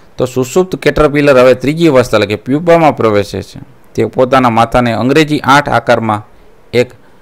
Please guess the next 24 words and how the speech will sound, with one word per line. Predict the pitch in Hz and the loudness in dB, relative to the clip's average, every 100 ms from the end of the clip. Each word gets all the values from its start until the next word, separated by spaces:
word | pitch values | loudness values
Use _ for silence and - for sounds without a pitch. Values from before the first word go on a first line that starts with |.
| _ _ _ _ - - - - - - - - - - - - - | _ _ _ _ -20 -20 -20 -20 -20 -20 -20 -20 -20 -20 -20 -20 -6
ઈંડા | 135 147 | 0 0
જે | 143 131 123 - - - - - | 0 -2 -4 -4 -12 -16 -16 -4
એક | 131 147 | -2 -2
છેડાથી | - 147 151 139 | -2 2 2 2
બીજા | 120 135 147 | -2 2 0
છેડા | - 139 | 2 0
સુધી | 127 131 123 135 98 | 0 -2 -4 -4 0
લઈ | 120 139 | 2 2
જાય | 104 92 | 0 -2
છે, | - 98 | -4 -10
એક | - 123 - | -4 -4 -6
છેડાથી | - 135 143 127 110 123 | -2 2 2 2 -2 -6
બીજા | 110 107 113 | -4 -2 -2
છેડા | - 107 | -2 -6
સુધી. | 110 104 107 | -6 -8 -8
તે | - 139 | 0 0
દરમિયાન | 135 135 143 139 | 2 2 2 0
caterpillar | 123 123 135 123 120 98 - - - - - - | -2 -4 -4 -4 -2 -2 -4 -16 -20 -20 -20 -4
પ્રોટીનના | 123 127 160 175 175 | 0 0 0 2 2
બનેલા | 160 135 139 139 131 | 4 4 4 4 2
તાંતણાનો | 123 117 117 120 110 | 2 -2 -2 -2 -4
સ્ત્રાવ | - 127 113 95 | 0 2 2 2
કરે | 95 | -2
છે. | - | -6